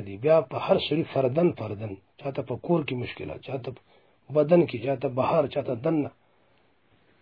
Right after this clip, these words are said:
او عذاب هم دغه ته وایي چې اطمینان پکې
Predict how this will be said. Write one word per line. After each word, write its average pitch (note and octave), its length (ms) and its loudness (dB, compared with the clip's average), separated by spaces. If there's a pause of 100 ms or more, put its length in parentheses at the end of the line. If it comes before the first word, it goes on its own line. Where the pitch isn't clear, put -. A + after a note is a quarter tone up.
(380)
او - 60 -6 (120)
عذاب E3+ 220 6
هم E3 100 2
دغه F#3+ 180 8
ته F#3+ 120 4
وایي E3 200 4
چې B2+ 80 2 (540)
اطمینان D3 440 2
پکې G#2+ 220 -8